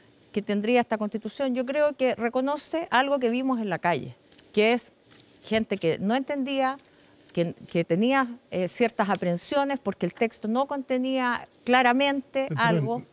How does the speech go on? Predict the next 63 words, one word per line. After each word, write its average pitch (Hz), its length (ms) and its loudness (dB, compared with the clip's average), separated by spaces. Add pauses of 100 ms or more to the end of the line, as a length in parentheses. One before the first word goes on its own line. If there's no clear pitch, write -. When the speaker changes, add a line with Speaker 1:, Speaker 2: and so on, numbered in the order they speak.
Speaker 2:
pero 165 160 0
también 175 260 2
hay 214 100 4
cambios, 151 800 2
no 151 180 0
Speaker 1:
Hay 359 60 0
Speaker 2:
solamente 214 440 4
Speaker 1:
cambios, 226 180 4
pero 240 120 8
a 247 40 8
mí 226 80 4
Speaker 2:
hay 220 80 2
Speaker 1:
me 349 100 2
parece 311 380 2
que 175 100 -2
es 190 100 2
bueno 311 80 4
Speaker 2:
aclaraciones. 349 300 2
Speaker 1:
cambiar 285 300 2
aquellas 277 340 -2
cosas 302 280 0
Speaker 2:
Ah, - 20 -2
ya. 294 60 -2
Speaker 1:
en 254 60 2
que 277 100 0
hay 277 80 2
consenso. 277 560 -2
Speaker 2:
Pero - 140 0
no 208 100 2
Speaker 1:
¿Cómo? - 80 -2
Speaker 2:
es - 40 -20
que 262 100 -2
la 233 80 2
gente 233 200 0
no 233 80 4
entendiera, 214 340 2
sino 202 200 2
que 180 80 -2
hubo 220 40 2
un 254 60 2
Speaker 1:
No, 339 120 4
Speaker 2:
cambio 220 200 2
de 220 60 4
Speaker 1:
hay 208 80 6
Speaker 2:
decisión. 208 320 0
Speaker 1:
gente 135 60 -2
que, 233 400 -2
que - 80 -6
a 202 80 2
mí 269 140 2
me 370 120 0
decía, 240 380 0
"Muéstrame 269 420 -2
dónde 277 220 -2
dice 294 160 -6
que 269 80 -6
no 254 60 -2
me 254 60 -2
van 247 120 -2
a 233 60 0
quitar 226 200 -2
la 240 100 0
casa". - 360 0